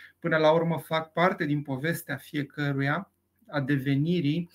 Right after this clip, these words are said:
și, de fapt, ce e important să înțelegem că de multe ori în spatele celor mai mari răni și protecții stă, de fapt, darul nostru cel mai mare. Și are, are o explicație interesantă, nu o să intrăm acum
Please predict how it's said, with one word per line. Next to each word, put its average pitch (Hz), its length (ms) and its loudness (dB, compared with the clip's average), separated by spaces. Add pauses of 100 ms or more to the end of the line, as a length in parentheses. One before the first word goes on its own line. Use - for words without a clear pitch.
(320)
și, 170 120 -10
de 156 100 0
fapt, 175 280 4
ce - 80 -4
e 214 40 4
important 220 480 4
să 208 100 -4
înțelegem 185 480 -2
că 175 120 -4
de 147 100 -2
multe 226 380 2
ori 165 200 0
în 143 100 -2
spatele 185 580 -2
celor 208 340 -4
mai 185 200 0
mari 175 500 0
răni 180 480 2
și - 180 -12
protecții 165 880 -6 (380)
stă, - 220 -2
de 170 100 2
fapt, 165 440 0
darul 156 460 4
nostru 147 340 -4
cel 143 200 -8
mai 139 160 -2
mare. 131 380 -4 (1040)
Și - 140 0
are, 196 200 8
are 196 240 6
o 190 40 4
explicație 170 1200 0 (640)
interesantă, 170 1080 2
nu 180 80 -6
o 170 40 0
să 170 120 -4
intrăm 151 320 -4
acum 139 320 -6